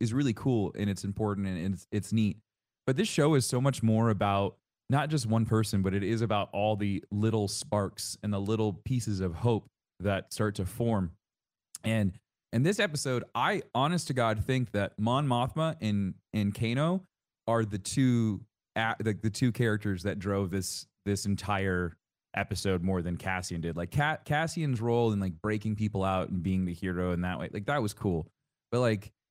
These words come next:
Kino was really, really cool. Like, I love Andy Serkis. Like, he is just, he's a phenomenal actor, and he, he took it home, dude. Like, this,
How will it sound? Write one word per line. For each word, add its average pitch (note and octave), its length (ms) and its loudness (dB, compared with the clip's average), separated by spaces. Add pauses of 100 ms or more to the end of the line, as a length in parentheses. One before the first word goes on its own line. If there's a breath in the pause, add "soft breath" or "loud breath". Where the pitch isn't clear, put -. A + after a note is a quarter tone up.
(180)
Kino G3 300 4
was B2 180 4
really, C3 540 4
really A2 300 6
cool. G2 180 -2
Like, G2+ 240 -2
I C3+ 180 0
love G#2 400 0
Andy F#2 220 0
Serkis. D#2+ 420 -6
Like, F2 140 -8
he A#2+ 160 0
is G#2+ 120 0
just, G2 240 -6
he's G2+ 200 -2
a F#2+ 60 -2
phenomenal G#2+ 520 0
actor, G#2 580 -2 (580)
and G2 440 0 (160)
he, D#3 640 0 (460)
he A2+ 180 0
took G#3+ 320 2
it F#3 80 4
home, B2 400 4
dude. G2 240 0
Like, G2 240 -4
this, D3 220 0